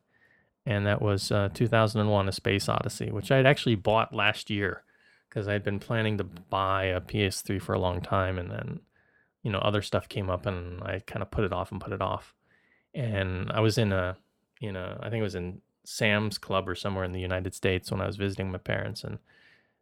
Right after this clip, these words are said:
they had two thousand one Space Odyssey for, like, ten dollars. I'm like, "God, that's amazingly cheap."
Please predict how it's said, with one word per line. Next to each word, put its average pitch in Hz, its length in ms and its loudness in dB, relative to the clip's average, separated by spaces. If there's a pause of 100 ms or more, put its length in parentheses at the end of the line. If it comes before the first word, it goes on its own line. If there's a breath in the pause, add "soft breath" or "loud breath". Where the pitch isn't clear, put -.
they 98 100 0
had 90 380 2
two - 180 -2
thousand 92 320 2
one 90 120 0
Space - 340 -4
Odyssey 120 340 -6
for, - 120 -8
like, - 200 -8
ten 110 280 -4
dollars. 104 360 -4
I'm - 80 -10
like, 104 180 -12
"God, 131 240 -8 (240)
that's - 180 -6
amazingly 110 600 2
cheap." - 380 -4